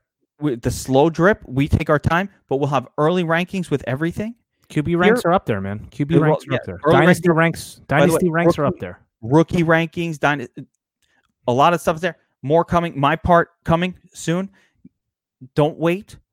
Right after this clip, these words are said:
Speaker 1: Get signed up at D F S army dot com. It's V I P. You'll get all this info. You can ask Cez, sit start questions in season, all of these great things. You wanna win your leagues, this is the way to go. We're doing best ball leagues. We're doing dynasty leagues.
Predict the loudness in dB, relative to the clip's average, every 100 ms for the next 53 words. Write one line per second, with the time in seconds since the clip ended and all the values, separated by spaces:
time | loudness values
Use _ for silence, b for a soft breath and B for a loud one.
0 | _ -6 -4 0 0 0 -2 0 0 0
1 | -2 -4 -6 -6 -10 -12 -16 -16 _ _
2 | _ _ _ _ _ _ _ -20 -6 0
3 | 2 2 0 2 2 0 2 2 2 -2
4 | 0 0 0 -2 -4 -4 2 2 2 -4
5 | -12 -6 -6 -2 -4 -4 -8 -12 -8 -6
6 | -6 -10 b b _ -4 0 2 2 0
7 | 0 2 2 2 -2 -2 -8 b b b
8 | b b b 2 4 4 2 2 0 -2
9 | -4 -8 -8 -2 -2 0 0 2 0 -2
10 | -2 0 -2 0 -2 0 -2 -6 -10 -4
11 | -2 0 -2 -2 -4 -8 -4 -4 -6